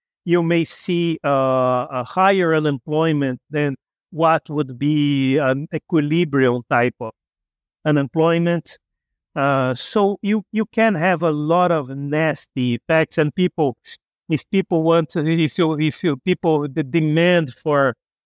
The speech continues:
uh, more expensive but important goods, like, for instance, cars and housing, it, it really becomes, uh, unattainable for a lot of people.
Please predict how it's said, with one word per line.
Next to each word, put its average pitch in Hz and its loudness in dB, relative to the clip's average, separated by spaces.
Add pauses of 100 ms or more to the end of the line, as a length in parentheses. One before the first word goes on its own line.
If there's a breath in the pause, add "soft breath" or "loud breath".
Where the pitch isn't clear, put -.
(280)
uh, 123 -2
more 156 0
expensive 139 -2
but 139 0 (440)
important 156 0 (160)
goods, 156 0
like, 139 0
for 143 0
instance, 131 -2
cars 139 0
and 123 -4 (380)
housing, 117 0 (600)
it, 156 0 (100)
it 143 -2
really 180 2
becomes, 160 -2
uh, 151 -2
unattainable 160 0
for 151 -4
a 151 0
lot 147 0
of 120 -6
people. 107 -8